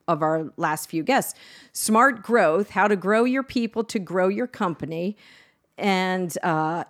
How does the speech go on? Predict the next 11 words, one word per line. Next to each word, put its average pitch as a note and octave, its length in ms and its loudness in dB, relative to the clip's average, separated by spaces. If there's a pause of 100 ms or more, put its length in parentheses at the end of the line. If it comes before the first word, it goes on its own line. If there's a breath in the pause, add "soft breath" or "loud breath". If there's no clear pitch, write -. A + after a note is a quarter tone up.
you A3+ 220 4
are G3+ 320 6
what F#3+ 200 2
I G#3+ 100 4
consider F#3+ 760 2
a D#3+ 80 0
big G#3+ 320 2
thinker, D4+ 580 -2
and F#3+ 140 2
I F#3+ 80 2
know, G3 360 2